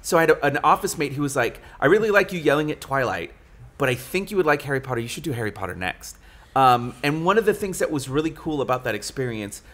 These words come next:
was I had always thought that Harry Potter fans were, like, too intense and weird.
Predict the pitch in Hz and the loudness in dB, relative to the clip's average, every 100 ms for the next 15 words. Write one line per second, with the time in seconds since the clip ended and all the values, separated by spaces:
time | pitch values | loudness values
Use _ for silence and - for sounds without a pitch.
0 | - - 131 131 120 113 113 - - - | -20 -8 2 4 4 2 -2 -12 -18 -4
1 | 127 127 151 160 147 139 - 127 127 113 | 2 4 4 4 4 2 0 -2 0 0
2 | 117 113 110 110 117 110 117 110 101 92 | 0 0 -2 -4 -4 -6 -6 -6 -6 -6
3 | - - - 127 101 98 110 107 110 104 | -12 -16 -8 -4 -4 -6 -10 -12 -12 -12
4 | 95 95 135 170 | -12 -10 -10 -10